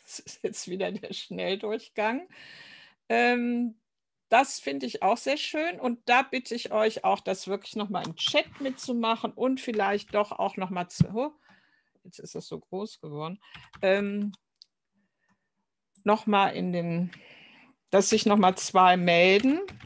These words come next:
die das mündlich mitmachen. Und zwar die Frage,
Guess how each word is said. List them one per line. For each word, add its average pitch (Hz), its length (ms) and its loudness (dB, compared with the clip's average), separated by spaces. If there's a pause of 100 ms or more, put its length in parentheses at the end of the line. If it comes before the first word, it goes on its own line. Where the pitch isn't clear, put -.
(1500)
die 208 120 -2
das 185 300 2
mündlich 208 560 -2
mitmachen. 269 540 0
Und 220 260 0
zwar 220 540 4
die 254 160 0
Frage, 240 920 4